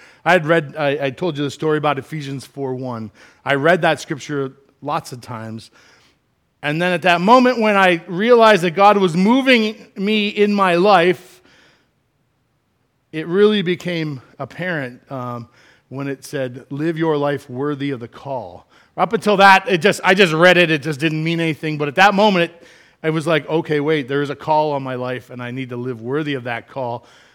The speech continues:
And now it's all real sudden and scary and real. And it took me, and I told you, I'm a pretty simple guy. It took me four months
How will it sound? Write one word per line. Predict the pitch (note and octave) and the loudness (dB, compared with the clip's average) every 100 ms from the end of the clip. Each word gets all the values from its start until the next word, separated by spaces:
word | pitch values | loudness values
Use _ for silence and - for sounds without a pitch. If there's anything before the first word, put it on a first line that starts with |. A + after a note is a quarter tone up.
| - | -14
And | C3 | -4
now | C#3+ D3 | 0 0
it's | C#3 B2+ | -2 -4
all | C3 B2 | -6 -6
real | B2+ B2+ | -8 -10
sudden | - C3+ A#2+ A#2+ A#2+ | -10 -12 -10 -14 -14
and | A2+ G2+ | -18 -20
scary | - B2 A#2+ A2+ G2+ | -14 -12 -10 -12 -14
and | G2+ G#2+ | -16 -16
real. | A2 G2+ F2+ _ _ _ | -16 -16 -20 _ _ _
And | E3 | -8
it | E3+ | -4
took | F3+ D#3+ | -4 -4
me, | F#3 F3+ | -6 -2
and | D#3+ | -2
I | D3 | 0
told | G#3 F#3 | 0 0
you, | C#3 | -2
I'm | C#3+ D3 | -4 -4
a | |
pretty | - D#3 | -8 -10
simple | B2 D3+ B2+ | -10 -12 -12
guy. | A#2+ C#3+ D3 | -8 -4 -4
It | B2+ - | -4 -8
took | A#2+ | -14
me | A#2 | -16
four | - D3+ D3+ | -14 -10 -8
months | C3+ C#3 B2+ - | -8 -10 -12 -16